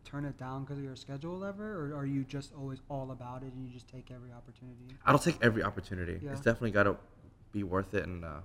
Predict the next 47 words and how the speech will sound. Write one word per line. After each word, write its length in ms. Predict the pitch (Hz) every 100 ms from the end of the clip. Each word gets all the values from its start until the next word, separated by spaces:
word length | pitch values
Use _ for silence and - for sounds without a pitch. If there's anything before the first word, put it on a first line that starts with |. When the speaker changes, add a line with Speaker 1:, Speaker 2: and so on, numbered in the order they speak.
| 95
Speaker 2:
work, 180 | 92 92 - - 101
work 100 | 95 - - - - 107 95 92
with 160 | 90
my 80 | 95
schedule. 420 | 90 90 90 82 147
You 120 | 147
know, 60 | 92
it's 80 | 95
Speaker 1:
Yeah. 80 |
Speaker 2:
gotta 120 | 110 98
make 120 | 92
sense. 240 | 87 - - - -
Speaker 1:
Would 180 | 202 208
you, 80 |
would 200 | 175 196
you 80 | 196
ever 180 | 233 233
send 340 | - 165 165 160
somebody 420 | 165 151 151 151
from, 180 | 156 151
like, 180 | 151 147
your 100 | 139
staff 320 | - 139 139
to 80 | 147
kinda 260 | 147 139
represent 520 | 135 135 139 143 143
the 60 | 135
brand, 460 | 123 127 135 180 175
or 260 | 143 131 -
do 80 | 139
you 60 |
feel 180 | 135 139
like 140 | 131 131
that's 260 | 127 120
your 160 | 127 127
job? 300 | 120 123 123 - -
Speaker 2:
It's 140 | -
coming 240 | - 139 117
soon. 260 | - 90 82 -
Speaker 1:
It's 80 | -
coming 180 | 165 160
Speaker 2:
Something 200 | 139 151
Speaker 1:
soon. 40 |
Speaker 2:
like 160 | 139 127
that 240 | 117 110
is, 220 | 104 107 104
is 340 | 107 98